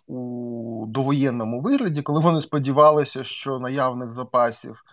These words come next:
там, артилерійського озброєння, е, ракет до, е, систем залпового вогню їм вистачить, вони закупали там бавовняної целюлози в Казахстані та Узбекистані десь загалом на чотири,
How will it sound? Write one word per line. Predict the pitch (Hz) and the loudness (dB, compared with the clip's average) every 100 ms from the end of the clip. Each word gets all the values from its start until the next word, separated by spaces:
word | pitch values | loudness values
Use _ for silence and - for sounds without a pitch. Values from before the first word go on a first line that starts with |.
| - - _ _ - | -20 -20 _ _ -14
там, | - | -8
артилерійського | 113 - 131 151 180 - 143 131 | -8 -6 -6 -4 -4 -6 -6 -6
озброєння, | 135 117 135 143 143 131 120 127 123 117 | -6 -6 -4 -2 -2 -4 -8 -10 -8 -10
е, | - - _ - | -12 -20 _ -10
ракет | 110 110 113 123 147 143 123 107 | -4 -2 0 -2 0 -2 -2 -6
до, | 117 127 123 120 117 117 110 | -4 -2 -2 -2 -2 0 0
е, | 107 - 107 104 104 104 104 110 - 50 50 - | 0 -2 -4 -4 -6 -6 -6 -6 -8 -8 -8 -8
систем | - 123 - 127 117 | -8 -8 -2 -2 4
залпового | 135 139 135 127 123 123 | 6 6 6 -2 -6 -6
вогню | 120 120 127 127 123 | -6 -8 -8 -8 -6
їм | 139 | -4
вистачить, | 156 302 - 240 - 196 - - - - | -4 -4 -4 -4 -4 -6 -8 -20 -20 -4
вони | 135 226 | 0 2
закупали | 233 170 156 185 196 175 | 2 2 6 8 8 6
там | 151 139 135 120 | 0 -2 -2 -4
бавовняної | 135 139 151 147 135 | -4 -2 -2 -2 -4
целюлози | 127 - 135 139 147 143 120 | -8 -8 -6 -4 -2 -2 -4
в | 123 | -10
Казахстані | 135 127 - 143 123 117 | -8 -8 0 2 2 -2
та | 117 | -10
Узбекистані | 120 120 131 - 247 262 170 | -10 -10 -10 -4 -2 0 2
десь | 175 196 | 2 4
загалом | 147 127 156 170 | 2 2 2 0
на | 139 | -2
чотири, | - 127 170 185 170 | -6 -4 0 2 2